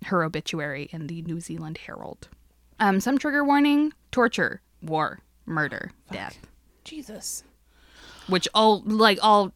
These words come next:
Speaker 1: I could have just said war, and we could have
Speaker 2: Yeah, yeah.
Speaker 1: extrapolated.
Speaker 2: But let's settle in for a good time then, everyone.
Speaker 1: Yeah. <laughs>
Speaker 2: Okay.
Speaker 1: I specifically saved her f-,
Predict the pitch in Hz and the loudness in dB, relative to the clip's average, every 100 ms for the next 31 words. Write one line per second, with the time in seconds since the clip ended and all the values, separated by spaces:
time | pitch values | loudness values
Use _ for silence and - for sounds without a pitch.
0 | _ 220 226 190 165 - 151 151 156 160 | _ 0 2 2 0 -4 -6 -6 -4 -2
1 | 170 185 _ - 160 147 147 - 151 156 | -2 -6 _ -8 -6 -6 -8 -6 -6 -6
2 | - - - _ 208 202 - - - 190 | -8 -18 -20 _ 0 0 0 -6 -8 -6
3 | - - - - - 214 - - - - | -6 -8 -12 -14 -12 -12 -12 -18 -12 -14
4 | - 214 175 - - - - - 247 - | -12 -10 -10 -10 -20 -20 -8 6 6 6
5 | - - 302 302 311 285 269 285 294 277 | -6 0 6 8 8 6 4 4 2 4
6 | 311 254 175 170 170 180 220 247 302 165 | 4 6 4 2 2 2 4 6 8 8
7 | 151 247 - - - 294 285 392 339 - | 4 0 4 4 4 4 6 8 6 6
8 | 392 - 254 - 294 359 370 269 294 208 | 4 8 6 6 0 0 -2 2 2 4
9 | 175 190 180 | 0 0 -6